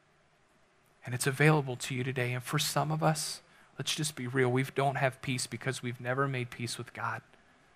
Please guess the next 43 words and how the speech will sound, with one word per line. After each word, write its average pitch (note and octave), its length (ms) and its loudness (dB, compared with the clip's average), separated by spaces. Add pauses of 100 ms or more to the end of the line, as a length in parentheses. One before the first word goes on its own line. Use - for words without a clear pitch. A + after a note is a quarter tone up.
(1400)
And C3+ 100 -6
the C3 60 0
good D3 200 6
news D3+ 260 4
is C#3+ 200 -2
you B2+ 80 -2
don't C#3+ 100 6
have C3+ 120 2
to - 100 -10
fabricate B2+ 600 -2
that. - 400 -2 (920)
You C3+ 120 2
don't C#3+ 140 6
have D3 200 6
to D#3+ 60 -6
create C3 400 -2
something B2+ 400 0
different. A2+ 480 -6
God C3+ 440 2
is A#2+ 200 -4
here D3+ 460 4 (240)
and A#2 240 -4
ready. A#2+ 400 2 (300)
All B2 160 0
you C#3 100 6
have C3 140 2
to B2+ 100 -14
do B2 220 0
is B2 100 0
say, A#2 140 -4
"You A#2+ 100 -4
know B2 80 0
what, B2 140 0
God, A#2+ 220 4
I A#2+ 40 0
place B2 320 0
my B2 80 -4
trust A#2 340 0
in A#2+ 60 -8
what B2 100 -6
Jesus B2+ 380 -6
has A#2 160 -8
done. A2+ 320 -4